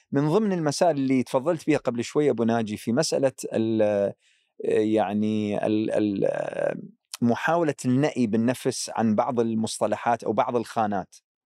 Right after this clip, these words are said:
آه، وبغض النظر أنه المصطلح وين جاء، لكن أنا الذي أخشاه، وأنا معك، أنا حتى إحنا، أن-، أنا في بحث الدكتوراه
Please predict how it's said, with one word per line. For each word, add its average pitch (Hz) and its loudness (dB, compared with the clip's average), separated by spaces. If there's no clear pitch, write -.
آه، 117 4
وبغض 170 2
النظر 151 2
أنه 135 0
المصطلح 123 0
وين 117 2
جاء، 101 0
لكن 151 0
أنا 208 0
الذي 156 0
أخشاه، 120 0
وأنا 160 2
معك، 202 0
أنا 143 4
حتى 156 0
إحنا، 143 0
أن-، 131 0
أنا 127 0
في 127 -4
بحث - -2
الدكتوراه 127 2